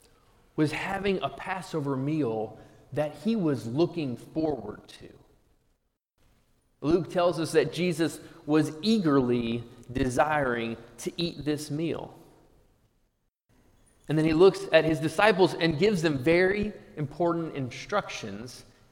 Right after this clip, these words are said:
as to where to go to prepare this meal. But one of the things that Christians, including myself, often miss out on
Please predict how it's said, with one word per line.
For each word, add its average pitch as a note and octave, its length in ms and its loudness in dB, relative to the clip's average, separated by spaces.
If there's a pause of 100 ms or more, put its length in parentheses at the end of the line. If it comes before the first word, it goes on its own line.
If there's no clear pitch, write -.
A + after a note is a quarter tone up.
as C#3+ 160 -8
to D3+ 80 -6
where E3+ 480 2
to F3+ 160 -6
go B2+ 580 0
to - 180 -14
prepare B2+ 760 -4 (380)
this A#2+ 520 -8
meal. A2 400 -8 (3500)
But D#3+ 360 0
one A3 160 -2
of G#3+ 40 -4
the E3 80 0
things G#3 380 -4
that - 640 -2
Christians, D3 640 -2
including D#3 500 0
myself, D3 580 0 (100)
often F3 420 -4
miss D#3+ 240 -8
out F3 240 -6
on B2 420 -6